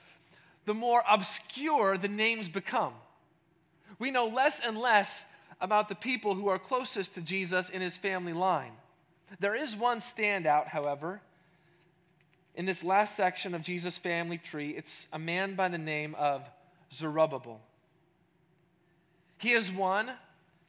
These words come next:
in this list who plays a prominent role in God's plan of redemption for his people,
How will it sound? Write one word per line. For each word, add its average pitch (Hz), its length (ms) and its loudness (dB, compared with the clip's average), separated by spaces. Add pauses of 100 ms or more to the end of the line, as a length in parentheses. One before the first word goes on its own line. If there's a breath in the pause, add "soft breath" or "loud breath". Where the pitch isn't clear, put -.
(140)
in 202 220 -2
this 202 420 0
list 190 420 -2
who 208 80 -6
plays 202 400 0
a 175 60 -4
prominent 226 580 0
role 202 300 6
in 180 180 -4
God's 196 380 2
plan 196 380 0
of 165 220 -2
redemption 175 680 -2
for 175 180 -2
his 165 240 -4 (220 loud breath)
people, 175 500 -4